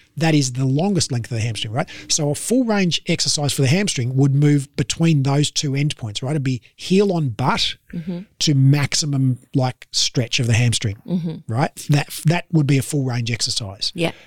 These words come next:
Speaker 1: And there are very few exercises that I can think, I can't think of any exercise in Pilates that goes through that full range for the hamstring. Like, and there are some exercises where you put your feet on the butt, like, you know, like double leg kick and the one leg kick and stuff,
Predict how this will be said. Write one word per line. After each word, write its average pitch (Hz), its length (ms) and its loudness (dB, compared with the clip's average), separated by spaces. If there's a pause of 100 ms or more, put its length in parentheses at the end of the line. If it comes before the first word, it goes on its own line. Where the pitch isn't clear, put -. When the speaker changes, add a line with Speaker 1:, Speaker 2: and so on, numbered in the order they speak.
Speaker 1:
And 143 160 0
there 147 140 2
are 143 60 2
very 160 500 2
few 139 420 -2
exercises 117 800 0
that 120 120 2
I 131 140 4
can 135 160 2
think, 113 220 0
I 127 80 4
can't 131 200 0
think 117 140 0
of 110 60 2
any 160 340 4
exercise 113 360 -2
in 113 80 -4
Pilates 123 340 -2
that 120 100 -6
goes 120 240 -2
through 120 140 -2
that 120 340 -6
full 113 400 -4
range 107 560 -4 (340)
for - 140 -6
the 110 80 -4
hamstring. 107 440 -6 (540)
Like, 110 180 -6 (420)
and 131 140 0
there 131 120 2
are 135 40 2
some 170 220 0
exercises 131 460 -2
where 123 60 4
you 117 60 2
put 156 140 2
your 135 60 0
feet 131 280 0
on 113 120 2
the 107 60 2
butt, 123 340 -2
like, 127 260 2
you 127 60 0
know, 113 160 -4
like 107 160 -8 (140)
double 113 260 -6
leg 110 240 -6
kick - 340 -6
and 110 160 -8
the 110 40 -8
one 110 180 -6
leg 110 220 -6
kick - 180 -8
and 117 100 -4
stuff, 117 240 -10